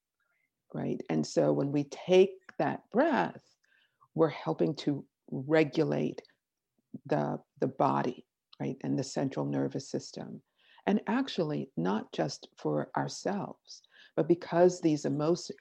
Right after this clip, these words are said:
emotions are contagious and spread like crazy through the school building, we are also co-regulating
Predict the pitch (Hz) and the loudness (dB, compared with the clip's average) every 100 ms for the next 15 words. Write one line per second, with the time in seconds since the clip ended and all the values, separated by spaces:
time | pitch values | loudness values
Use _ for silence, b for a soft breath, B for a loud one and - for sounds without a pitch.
0 | - 151 160 - - 143 139 151 147 147 | -4 -2 0 0 0 -4 -2 -2 -2 -4
1 | - - 147 - - 214 175 - - - | -8 -8 -8 -4 2 2 2 -4 -12 -18
2 | - _ _ _ _ _ _ _ - 139 | -20 _ _ _ _ _ _ _ -6 -6
3 | - 165 156 151 135 135 - 180 190 120 | 0 2 2 0 -2 0 4 4 4 0
4 | - 139 139 - - 247 247 - - - | -2 -4 -4 -6 2 4 4 2 -6 -8
5 | - - - _ _ _ _ _ _ _ | -12 -16 -20 _ _ _ _ _ _ _
6 | - 180 170 - 160 170 - 156 151 - | 4 6 6 4 -2 -2 0 0 0 -2
7 | 185 185 165 160 151 151 143 139 139 135 | 4 6 6 2 -2 -4 -2 -4 -2 -2
8 | 127 | -2